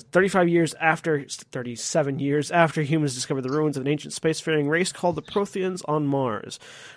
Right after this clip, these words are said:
With technology from these ruins, hu-, humanity learned the secrets of Mass Effect physics and Element Zero, unlocking faster-than-light travel. Humans also discovered the mass relay network that threaded the galaxy, permitting instantaneous passage across thousands of light years.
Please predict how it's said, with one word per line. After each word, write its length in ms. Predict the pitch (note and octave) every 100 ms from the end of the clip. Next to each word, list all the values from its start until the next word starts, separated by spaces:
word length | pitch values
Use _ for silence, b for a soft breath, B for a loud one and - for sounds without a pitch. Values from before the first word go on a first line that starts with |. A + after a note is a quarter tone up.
| -
With 100 | D3+
technology 340 | F3+ F#3 F#3+
from 140 | F#3 F#3
these 160 | E3+
ruins, 300 | F3 F#3 -
hu-, 80 | - -
humanity 520 | D#3+ C#3 E3 F#3 F3+
learned 260 | D#3 E3 F3
the 80 | D#3
secrets 380 | - G#3 G#3+ D#3+
of 100 | B2
Mass 340 | C3 D3+ D#3
Effect 300 | - D#3 -
physics 420 | - F#3 A3 A3
and 180 | - B2
Element 260 | B2 C#3 C3+
Zero, 460 | A#2+ C3+ B2 G#2+ F#2
unlocking 400 | A#2+ B2 B2+ B2
faster-than-light 600 | C3 C3+ C3 C3+ B2 -
travel. 440 | - A#2 - - b b b b
Humans 260 | - C#3 C3+
also 200 | C3 C#3+
discovered 300 | C3 C#3 A#2+
the 80 |
mass 320 | A#2 B2+ C#3 C3+
relay 280 | B2+ A#2
network 420 | A#2+ E3 - D#3+ -
that 140 | F3+
threaded 280 | - E3+ F3+
the 80 | D3+
galaxy, 400 | E3 D#3 - A#2
permitting 340 | - C3 B2+
instantaneous 560 | D3+ - D3 D#3 D3+ D3
passage 400 | - E3 D#3+ D#3
across 380 | C3+ - D#3 -
thousands 440 | F#3 G3+ F#3+ G3
of 100 | E3+
light 220 | E3+ E3
years. 440 | C3+ A2+ G2+ -